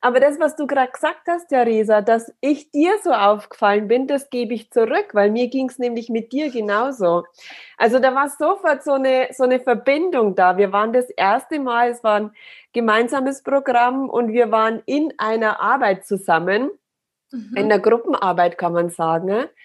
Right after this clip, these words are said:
Speaker 2: Genau.
Speaker 1: Und, ähm, mir ging's wie dir. Also von dem her, ich war sofort, äh, in Verbindung mit dir. Okay, gut,
Speaker 2: Voll
Speaker 1: aber
Speaker 2: schön.
Speaker 1: jetzt zu mir. <laughs> Wer bin ich? Also ich bin Claudia Potschickmann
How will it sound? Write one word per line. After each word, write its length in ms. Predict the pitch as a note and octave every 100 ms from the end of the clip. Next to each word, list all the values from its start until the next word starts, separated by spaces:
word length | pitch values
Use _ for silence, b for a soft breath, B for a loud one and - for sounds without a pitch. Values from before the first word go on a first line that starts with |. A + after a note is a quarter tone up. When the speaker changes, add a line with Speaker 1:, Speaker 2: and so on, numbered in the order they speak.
| B B B
Speaker 2:
Genau. 380 | A#3+ A3 A3 G#3+
Speaker 1:
Und, 260 | G3+ F#3+ -
ähm, 340 | F#3+ F#3 G3
mir 200 | A3+ A3
ging's 340 | A3+ B3+ A#3+ -
wie 160 | B3
dir. 460 | G#3+ G3+ E3+ E3+ -
Also 260 | F3+ F#3 F#3+
von 180 | G3
dem 160 | F#3+ G3+
her, 100 | G#3
ich 100 | G3+
war 120 | G3
sofort, 500 | G3 G#3+ A3+ A3+ A3 -
äh, 80 | G3+
in 100 | G3+
Verbindung 500 | G#3 G3+ G3+ G3+ F#3+
mit 200 | F#3 -
dir. 300 | E3+ D#3 D#3 B B -
Okay, 500 | - C#4+ D#3+ D#3 -
gut, 200 | C4 G#3+
Speaker 2:
Voll 120 | A#3
Speaker 1:
aber 140 | G3+ A3
Speaker 2:
schön. 100 | A3+
Speaker 1:
jetzt 220 | A3+ -
zu 100 | C4+
mir. 240 | C4 A3 G3
<laughs> 1200 | F3 - - - - B4+ B4 - E5 D5 B4 -
Wer 240 | C4+ E4
bin 280 | A#3+ C#4 C4
ich? 340 | G#3 G3+ G3
Also 300 | A#3+ B3 A3+
ich 300 | G3 D#4 -
bin 220 | C#4+ C#4+ C4
Claudia 420 | A#3 A#3 A#3 A#3
Potschickmann 1000 | A#3+ A#3 A3+ A3 A3 F#3 E3+ E3+ E3+